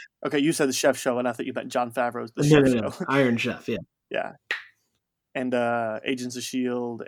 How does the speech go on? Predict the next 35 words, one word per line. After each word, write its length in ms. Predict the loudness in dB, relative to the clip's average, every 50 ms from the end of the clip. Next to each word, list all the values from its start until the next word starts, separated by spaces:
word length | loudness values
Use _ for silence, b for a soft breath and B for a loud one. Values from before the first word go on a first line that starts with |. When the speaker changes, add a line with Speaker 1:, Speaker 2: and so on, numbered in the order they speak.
| -14
Speaker 1:
and, 920 | -14 -12 -10 -10 -8 -8 -6 -6 -6 -6 -6 -6 -8 -8 -10 -12 -14 -18 -20 _ _ _ _ _ _ _ _
yeah, 220 | -2 -2 -2 -2 -4 -10 _ -4
uh, 180 | -2 -2 -2 -2
lot, 300 | 2 6 8 8 8 8
I 20 | 6
mean, 160 | 2 0 0
a 40 | 4
lot 240 | 6 8 8 8
of 80 | 6 2
credits, 400 | -2 -6 -6 -6 -8 -12 -14 -14
a 80 | -14 -16
pretty 240 | -10 -8 -6 -4
recognizable 520 | -4 -6 -8 -8 -8 -8 -8 -10 -12 -12 -10
name. 120 | -8 -2 0
I, 160 | 0 0 0 -4 B B B B B B B 4
I 80 | 6
just 140 | 6 6 4
remember 300 | 6 6 6 6 6 4
thinking 320 | 2 0 0 2 2 4
that 240 | 6 6 6 6 4
it 280 | 0 -2 -2 -4 -8 -4
took 180 | -2 -2 -2
the 80 | -2 4
best 240 | 4 4 4 4 4
parts 240 | 2 2 2 2 -2
of 40 |
the 80 | -2 0
movie, 260 | 0 0 0 0 -2
but 120 | -2 -4 -6
it 80 | -4
didn't 240 | -4 -6 -6 -6 -6
do 140 | -6 -6 -4
well 240 | -4 -4 -4 -4 -6
with 160 | -8 -10 -8
them. 200 | -8 -8 -8 -10